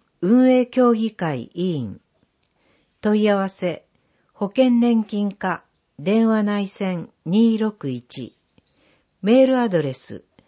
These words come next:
エイチオーケーイーエヌアットマーク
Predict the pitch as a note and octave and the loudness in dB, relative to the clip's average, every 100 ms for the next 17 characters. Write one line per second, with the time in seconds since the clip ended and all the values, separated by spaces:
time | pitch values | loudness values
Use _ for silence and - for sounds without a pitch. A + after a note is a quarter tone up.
0 | _ _ _ _ - F#3 F#3 - C4 B3+ | _ _ _ _ -2 -2 -4 -6 0 2
1 | E3+ A#2+ - - A3+ A#3+ A3+ G3+ G#3+ G#3 | 0 -4 -10 0 4 4 4 -2 -4 -4
2 | - F#3 E3 B2 - _ _ - D#3+ - | -4 -2 -2 -4 -8 _ _ -8 -8 -4
3 | G#3+ G#3 F3 - A2+ G#2+ | -2 0 -2 -6 -14 -14